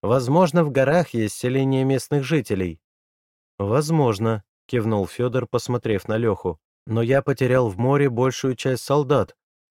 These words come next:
и если они окажутся воинственны и многочисленны,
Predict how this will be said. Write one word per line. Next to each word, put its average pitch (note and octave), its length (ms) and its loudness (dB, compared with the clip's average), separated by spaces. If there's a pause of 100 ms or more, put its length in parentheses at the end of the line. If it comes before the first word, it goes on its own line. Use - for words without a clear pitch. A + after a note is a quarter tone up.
(160)
и C3 60 2
если C#3+ 340 2
они C3+ 260 2
окажутся B2+ 560 0
воинственны A2 800 0
и A#2+ 100 -2
многочисленны, A2 960 -2